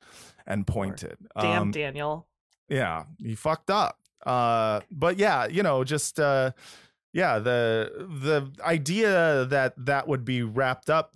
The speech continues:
Speaker 1: to me, it's like, it makes sense. There was a sense of urgency there, and, uh, people are, like, trying to keep it going. And, and Carver is the one to blame for <laughs> trying to move the body.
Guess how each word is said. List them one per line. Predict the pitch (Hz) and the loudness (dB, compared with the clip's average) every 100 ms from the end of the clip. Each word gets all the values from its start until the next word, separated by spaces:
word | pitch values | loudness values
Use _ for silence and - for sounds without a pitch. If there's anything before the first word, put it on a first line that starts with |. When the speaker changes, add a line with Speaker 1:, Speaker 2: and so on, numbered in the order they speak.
| 160 | -12
Speaker 1:
to | - 170 | -4 0
me, | 185 269 240 | 2 2 0
it's | 170 143 - | 0 -2 -4
like, | 190 160 - - - | 0 0 -2 -18 -4
it | - | 0
makes | 240 247 - | 0 0 0
sense. | 170 202 214 | 0 0 0
There | 214 | 0
was | 208 180 | 0 0
a | |
sense | 190 190 | 0 0
of | 185 | 0
urgency | 151 147 147 139 165 | 0 0 -2 -2 0
there, | 147 147 180 | 2 2 2
and, | 165 151 | 0 0
uh, | 147 139 131 | 0 -2 -2
people | 170 170 165 | -4 -2 0
are, | 151 | 2
like, | 151 143 | 2 0
trying | 156 156 | -2 -2
to | |
keep | - 165 | -2 -4
it | 156 | -4
going. | 131 170 185 127 | 0 2 2 0
And, | 202 190 | -2 0
and | 190 180 | 0 0
Carver | - 320 285 196 | 0 2 2 2
is | 147 131 | 0 0
the | 147 | 0
one | 156 151 | 0 -2
to | 131 | -4
blame | 117 139 147 131 107 | -2 0 2 0 -2
for | - 123 | -4 -6
<laughs> | |
trying | - - 190 151 | -6 -2 -2 -2
to | |
move | 117 143 143 - | 0 0 0 -2
the | 98 | -6
body. | 95 104 95 - - | -2 -2 -2 -6 -18